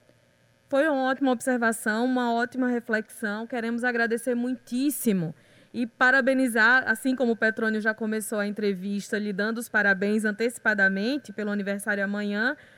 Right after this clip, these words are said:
parabenizar pela arte, pela reflexão que vem. A arte não é só a parte de entreter, que ficou tão evidente, e a necessidade da arte durante a pandemia, quando muitas pessoas poderiam tá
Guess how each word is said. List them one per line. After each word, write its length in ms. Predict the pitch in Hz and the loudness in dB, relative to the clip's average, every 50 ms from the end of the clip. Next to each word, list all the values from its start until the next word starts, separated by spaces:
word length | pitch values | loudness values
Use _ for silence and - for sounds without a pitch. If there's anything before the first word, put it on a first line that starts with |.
| - - _ | -20 -14 _
parabenizar 600 | - 269 285 311 277 311 311 302 294 247 277 262 262 | -2 0 2 2 2 0 0 -2 0 2 0 0 2
pela 220 | 294 285 285 277 | 0 0 2 4
arte, 440 | 262 247 247 254 254 - - - 247 | 4 6 6 4 2 0 -8 -12 -8
pela 200 | - 247 240 233 | -4 -2 -2 -2
reflexão 920 | 247 247 240 - 277 254 254 - - - - 269 277 320 339 311 233 196 - - _ _ - _ _ _ | -2 -2 -4 -2 -2 -2 -2 -2 -6 -4 -2 0 0 2 2 2 0 0 -2 -10 _ _ -20 _ _ _
que 180 | - 311 330 | 0 2 2
vem. 400 | 311 269 302 339 427 523 466 294 - _ _ - | 2 0 -2 0 0 0 0 -2 -4 _ _ -2
A 200 | - 254 262 269 | 2 4 6 6
arte 220 | 294 302 - - 339 | 4 2 0 -4 -4
não 180 | 330 330 330 | -4 -2 -2
é 100 | 330 330 330 | -2 -2 -2
só 240 | - - 311 311 339 | -2 -4 -4 -2 -2
a 60 | 339 | -2
parte 360 | - 269 262 269 262 - 262 | 0 0 0 -2 -2 -10 -10
de 180 | 214 208 254 262 | -8 -6 -4 -4
entreter, 720 | 269 262 - 254 254 247 254 _ - 240 220 190 165 - _ _ _ | -4 -2 0 0 0 0 0 _ -6 -4 -4 -4 -4 -8 _ _ _
que 140 | - 233 226 | -6 -6 -4
ficou 300 | - 262 214 - 254 240 | -4 -4 -2 0 0 0
tão 240 | 240 285 277 285 285 | 2 2 2 2 2
evidente, 540 | 277 208 247 214 196 233 254 302 294 339 302 | 0 -2 -4 -4 -2 -2 -2 -2 -2 0 0
e 20 | |
a 80 | 269 262 | 0 0
necessidade 840 | 277 262 - 285 277 - 294 233 214 247 247 277 330 339 262 269 | 0 -2 -2 -4 -4 -4 -6 -4 0 2 4 4 4 2 0 -4
da 140 | 208 214 202 | -2 0 2
arte 480 | 196 190 190 190 190 - - - 196 - _ _ _ - | 2 4 4 2 2 0 -6 -14 -14 -14 _ _ _ -6
durante 320 | 202 226 220 220 220 214 233 | 0 0 2 2 0 -2 -4
a 60 | 226 | -4
pandemia, 680 | - 233 226 226 226 220 214 208 196 185 180 160 156 _ _ _ _ _ | -4 -4 -2 0 0 0 0 -2 -2 -4 -4 -6 -8 _ _ _ _ _
quando 240 | - 220 226 214 233 | -6 -4 -2 0 0
muitas 320 | 226 233 233 - 247 233 | 0 0 0 -2 -2 -4
pessoas 360 | - 247 240 233 262 240 233 - | -2 -2 -2 0 0 -2 -2 -2
poderiam 520 | 262 247 226 233 233 226 233 233 240 240 | -2 -2 2 2 2 2 2 0 -2 0
tá 320 | - 254 233 226 220 - | 2 4 4 6 6 4